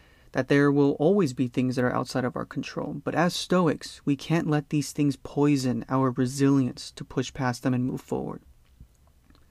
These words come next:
We sometimes allow ourselves to remain in bad thought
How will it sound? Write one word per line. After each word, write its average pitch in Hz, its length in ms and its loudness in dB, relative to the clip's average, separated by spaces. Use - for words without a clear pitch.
We 156 140 4
sometimes 160 640 2
allow 143 340 2
ourselves 139 480 0
to 160 120 -2
remain 147 440 4
in 143 240 0
bad 131 320 -2
thought 131 320 -2